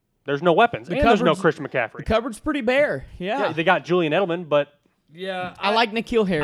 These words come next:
Speaker 3: I, I agree with you. You hate to see it
Speaker 1: You just
Speaker 3: because Cam deserves more than that.
Speaker 1: You hate to see that.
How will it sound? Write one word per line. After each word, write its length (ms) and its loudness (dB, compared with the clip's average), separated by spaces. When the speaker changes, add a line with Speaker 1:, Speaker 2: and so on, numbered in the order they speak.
Speaker 3:
I, 100 -4
I 20 2
agree 260 -2
with 120 -2
you. 120 -6
You 180 -6
hate 200 -6
to 80 -18
see 200 -8
it 100 -6
Speaker 1:
You 80 -14
just 100 -8
Speaker 3:
because 340 -4
Cam 300 -6
deserves 400 -4
more 240 -6
than 160 -12
that. 100 -14
Speaker 1:
You 80 0
hate 180 -2
to 80 -6
see 280 -6
that. 360 -2